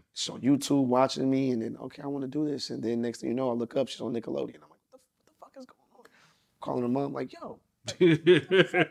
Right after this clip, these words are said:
Speaker 1: like, is she serious?" 'Cause if so, it's time to
Speaker 2: Really
Speaker 1: get
Speaker 2: is.
Speaker 1: serious with it. Then I had to talk with her, which I've done, like, "Yo, do you really wanna do this? Like, for real?" 'Cause,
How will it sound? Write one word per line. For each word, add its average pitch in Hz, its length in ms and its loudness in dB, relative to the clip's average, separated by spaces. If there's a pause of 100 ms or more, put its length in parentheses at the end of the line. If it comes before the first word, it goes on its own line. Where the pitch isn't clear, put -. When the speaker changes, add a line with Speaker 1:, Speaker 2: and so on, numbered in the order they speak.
Speaker 1:
like, 294 200 -2 (340)
is - 80 -4
she 180 100 2
serious?" - 460 2
'Cause 156 320 -4
if 117 140 2
so, 156 340 4
it's 120 120 0
time 135 240 2
to 120 180 0 (540)
Speaker 2:
Really 107 180 -8
Speaker 1:
get 123 60 2
Speaker 2:
is. - 80 0
Speaker 1:
serious 170 360 6
with - 140 -14
it. - 80 -20 (300)
Then 113 100 2
I 135 80 6
had 143 140 8
to - 40 -2
talk 127 240 4
with 117 80 -2
her, 123 120 6
which 120 160 0
I've 120 160 6
done, 127 260 0
like, 120 200 -4
"Yo, 127 280 2 (480)
do - 80 -10
you 107 80 -4
really 151 160 6
wanna 151 160 4
do 147 100 2
this? 147 240 0 (520)
Like, 139 160 -12
for - 120 -8
real?" 131 340 6
'Cause, 104 400 -8